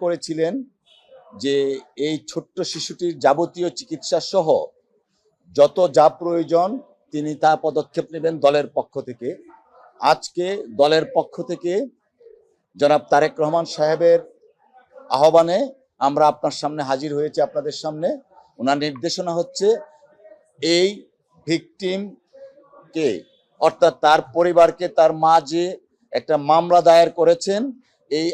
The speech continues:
আইনগতভাবে বিএনপির পক্ষ থেকে সমস্ত আইনগত পদক্ষেপ এবং আইনি সহায়তা নেওয়ার, দেওয়ার সিদ্ধান্ত গ্রহণ করা হয়েছে। এবং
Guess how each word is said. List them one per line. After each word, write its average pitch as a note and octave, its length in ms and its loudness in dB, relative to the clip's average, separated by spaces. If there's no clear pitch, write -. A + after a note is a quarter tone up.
আইনগতভাবে E3+ 1040 0
বিএনপির F3 520 -4
পক্ষ F3+ 320 0
থেকে F3 320 -6
সমস্ত F3 600 -2
আইনগত E3+ 520 4
পদক্ষেপ E3 600 0
এবং D3+ 220 2
আইনি F3 540 2
সহায়তা E3 520 0
নেওয়ার, D#3+ 360 0
দেওয়ার D#3+ 240 8
সিদ্ধান্ত D#3 520 -2
গ্রহণ B2+ 400 -4
করা G#2+ 160 0
হয়েছে। F2+ 400 -8
এবং C3+ 180 -2